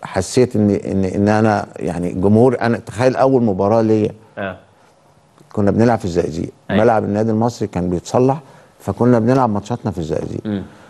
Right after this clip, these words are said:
Speaker 1: والله العظيم يا هاني، الماتش دوت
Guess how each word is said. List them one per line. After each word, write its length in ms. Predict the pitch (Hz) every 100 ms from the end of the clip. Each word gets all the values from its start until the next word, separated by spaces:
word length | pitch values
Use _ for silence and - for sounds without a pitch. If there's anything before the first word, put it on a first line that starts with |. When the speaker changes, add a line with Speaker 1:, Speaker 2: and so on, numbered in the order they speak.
| - _
Speaker 1:
والله 220 | - 107 135
العظيم 360 | 123 113 120
يا 160 | 98 92
هاني، 180 | 87 - _ _ _ _ _ _ _ - -
الماتش 300 | 127 131 113
دوت 300 | 123 139